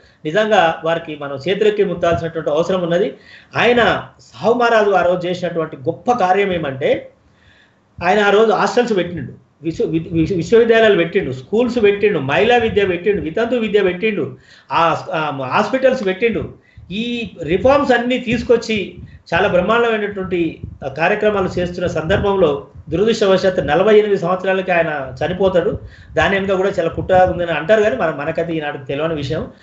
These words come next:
But ఆయన పోతాడు. ఆయన పోయిన తర్వాత మనకి ఈ రిజర్వేషన్లకు సంబంధించినటువంటి ఎందుకు తీసుకోవాల్సి వచ్చిందో ఆయన ఆ రోజు రిజర్వేషన్లు అంటే,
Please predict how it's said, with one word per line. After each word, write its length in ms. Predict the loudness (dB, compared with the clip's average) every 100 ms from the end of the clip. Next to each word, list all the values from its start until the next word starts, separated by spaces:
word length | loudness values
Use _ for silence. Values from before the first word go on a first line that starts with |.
| -16 -2
But 180 | 0 2
ఆయన 160 | 0 0
పోతాడు. 500 | 2 2 4 2 0 -6 _ _ _
ఆయన 180 | 0 2
పోయిన 280 | 4 2 4
తర్వాత 600 | 2 2 0 2 0 0 -10
మనకి 280 | -10 -8 -6
ఈ 120 | -6
రిజర్వేషన్లకు 600 | -4 -2 2 2 2 -4
సంబంధించినటువంటి 880 | -4 -6 -6 -8 -8 -8 -6 -6 -4
ఎందుకు 280 | -2 0 0
తీసుకోవాల్సి 460 | 0 4 4 4
వచ్చిందో 240 | 0 0 0
ఆయన 180 | 2 2
ఆ 80 |
రోజు 240 | 2 2 2
రిజర్వేషన్లు 540 | 2 0 0 -2 -4
అంటే, 300 | 0 0 -2